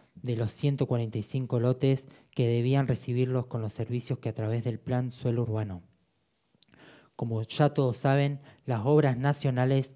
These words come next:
están frenadas por decisión del nuevo presidente Javier Milei. Estamos gestionando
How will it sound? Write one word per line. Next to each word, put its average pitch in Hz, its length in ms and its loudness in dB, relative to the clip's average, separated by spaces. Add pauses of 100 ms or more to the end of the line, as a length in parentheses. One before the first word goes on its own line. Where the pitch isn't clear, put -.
(140)
están 131 340 0
frenadas 131 560 2
por 113 200 -4
decisión 123 520 -4
del 120 180 -2
nuevo 139 260 6
presidente 123 640 0
Javier 123 380 2
Milei. 120 420 0 (720)
Estamos 139 400 0
gestionando 135 720 0